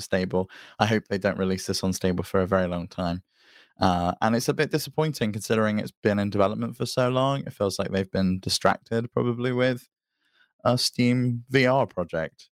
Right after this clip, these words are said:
um, and are now only coming back round to finishing up three point five.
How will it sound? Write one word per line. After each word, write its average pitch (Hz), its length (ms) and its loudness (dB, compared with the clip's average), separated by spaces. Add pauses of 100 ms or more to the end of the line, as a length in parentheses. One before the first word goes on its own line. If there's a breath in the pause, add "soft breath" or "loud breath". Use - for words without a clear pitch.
(160)
um, 87 460 -2 (640 soft breath)
and 95 540 0 (140)
are 95 80 0
now 92 400 0
only 90 560 -2 (340)
coming 92 220 0
back 95 160 2
round 90 300 0
to - 80 -10
finishing 92 460 -2
up 92 120 -2
three 92 180 -4
point 92 260 -4
five. 101 460 0